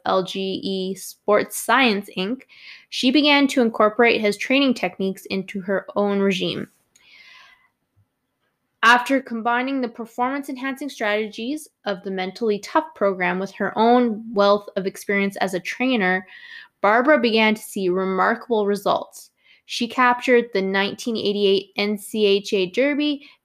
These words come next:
the ninety-two N C H A Super Stakes Classic, and the ninety-two Augusta Futurity, the first woman to wear the crowns for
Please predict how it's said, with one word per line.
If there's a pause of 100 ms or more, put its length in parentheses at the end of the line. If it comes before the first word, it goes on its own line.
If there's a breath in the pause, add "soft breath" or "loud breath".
the
ninety-two
N
C
H
A
Super
Stakes
Classic,
and
the
ninety-two
Augusta
Futurity, (540 soft breath)
the
first
woman
to
wear
the
crowns
for